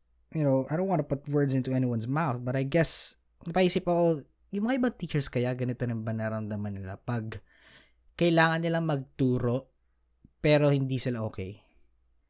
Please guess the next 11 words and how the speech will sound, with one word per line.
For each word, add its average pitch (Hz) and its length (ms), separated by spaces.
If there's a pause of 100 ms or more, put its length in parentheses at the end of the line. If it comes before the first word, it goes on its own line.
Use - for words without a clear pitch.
(400)
And 165 220
that's 165 340
what 143 180
we're 135 120
going 127 160
to 123 80
talk - 240
about 101 280
today. 101 440
You 120 80
know, 113 260